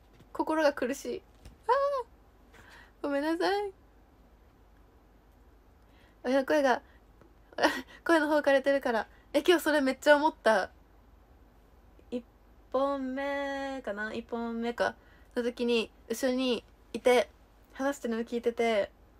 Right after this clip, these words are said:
あ、盗聴とかじゃないですよ。なんか、ハスキーじゃね？って、<laughs> 思った。叫びすぎや。嬉しいけど。カイトさん、初見です。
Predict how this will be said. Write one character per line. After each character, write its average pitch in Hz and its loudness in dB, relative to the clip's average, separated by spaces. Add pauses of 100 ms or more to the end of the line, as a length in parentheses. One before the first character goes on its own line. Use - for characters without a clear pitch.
(360)
あ、 214 -4 (200)
盗 294 6
聴 294 4
と 320 0
か 247 4
じ 226 -4
ゃ - -4
な 214 0
い 208 -2
で 190 -4
す 190 -6
よ。 185 -6 (1600)
な 247 -2
ん 233 -6
か、 208 -4 (320)
ハ - -2
ス - -14
キ 311 -2
ー - 2
じ 330 2
ゃ 320 4
ね？ 330 0
っ - -8
て、 - -10 (460)
<laughs> - 2
思 262 2
っ 302 -2
た。 - 2 (2250)
叫 240 -4
び 233 -6
す 233 -6
ぎ 269 -6
や。 233 2 (1000)
嬉 240 0
し - -8
い 269 -4
け 214 -4
ど。 202 -6 (840)
カ 370 4
イ - 4
ト 349 2
さ 262 4
ん、 - -8 (160)
初 - -6
見 339 4
で 349 4
す。 - -12